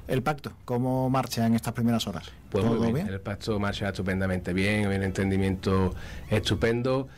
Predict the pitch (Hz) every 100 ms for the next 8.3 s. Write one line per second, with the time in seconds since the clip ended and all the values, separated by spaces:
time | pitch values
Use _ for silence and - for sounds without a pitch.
0 | - - 120 120 131 139 135 127 131 127
1 | 123 120 120 117 113 110 113 107 117 107
2 | 117 110 107 104 104 104 104 104 98 95
3 | 95 101 113 - - - - 107 107 104
4 | 101 101 101 101 104 101 92 95 98 95
5 | 95 95 95 - 98 95 92 95 101 95
6 | 90 95 90 90 92 95 92 90 90 87
7 | 87 90 98 95 85 - 104 107 98 92
8 | - 92 90